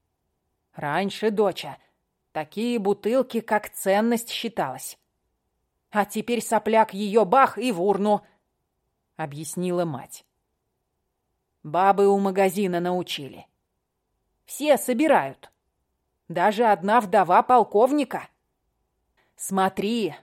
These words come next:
сколько я за одну тележку бутылок денег выручила». «Ма,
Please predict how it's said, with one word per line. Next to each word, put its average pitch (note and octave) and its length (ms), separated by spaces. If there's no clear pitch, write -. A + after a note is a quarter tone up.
сколько G3+ 560
я F#3+ 220
за G3 180
одну G3 300
тележку G#3+ 580
бутылок G3+ 540
денег F#3 560
выручила». F#3 720
«Ма, F#3 440